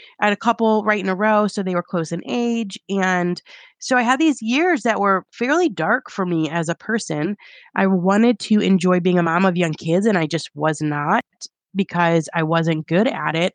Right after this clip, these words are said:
And I was enrolling the kids in all sorts of classes because I didn't really know how to spend our time either.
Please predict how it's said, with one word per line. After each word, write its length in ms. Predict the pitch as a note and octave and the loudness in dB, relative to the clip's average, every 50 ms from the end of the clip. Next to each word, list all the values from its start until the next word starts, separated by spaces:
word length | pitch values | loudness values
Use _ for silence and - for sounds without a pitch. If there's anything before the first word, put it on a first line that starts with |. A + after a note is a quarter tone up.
| _ | _
And 460 | - F#3+ F#3 F3+ F3+ F3 F3 F3 E3+ - _ - - - - - - - _ - - _ _ _ _ | -4 -2 0 0 2 2 0 0 -2 -4 _ -20 -20 -20 -20 -20 -20 -20 _ -20 -20 _ _ _ _
I 200 | - G3 G3 G3+ | -2 0 0 2
was 280 | G3 F#3 F#3+ F#3 E3 - - _ _ | 2 2 0 0 0 -4 -10 _ _
enrolling 540 | G#3 G#3 G3 F#3 G#3 A3 A3+ C4+ C#4 C#4 B3+ | 2 4 4 4 2 2 4 4 4 4 2
the 40 | A3+ | 2
kids 280 | - - A#3 G#3+ F#3 | 0 0 0 0 2
in 100 | F#3 F3 | 0 0
all 140 | F3 F#3 F#3+ | 0 0 -2
sorts 240 | - - G3 - - | 0 -2 -4 -4 -6
of 140 | D#3 - - | -10 -14 -16
classes 640 | - - C4 C#4 D4 D#4+ D#4 - - G3+ F3 E3+ E3 | -8 -4 0 2 2 2 2 0 -2 -2 -4 -2 -4
because 260 | - F#3 - F#3 E3+ | -8 -6 -6 -4 -2
I 60 | F#3 | 0
didn't 200 | F3 G3+ G#3 - F#3+ | 0 0 0 0 0
really 180 | G3+ G3+ G3+ | 0 2 2
know 180 | G3 F#3+ F#3 F3+ | 2 2 2 2
how 220 | - D#3+ F3 F3+ F3 | 2 0 0 -2 0
to 120 | - F3 | -2 -6
spend 260 | - - G3 F#3 F3 E3 | -6 -2 -2 0 0 0
our 100 | D#3 - | -2 -2
time 440 | - - - G3+ A3+ B3 A3 D#3+ D3+ D#3+ | -6 -8 -4 0 0 0 0 0 -2 -4
either. 560 | - E3+ F#3 F#3+ G3+ F#3 D3+ D3 C#3 C#3 D3+ | -6 -4 -4 -2 -2 -2 -4 -4 -6 -6 -8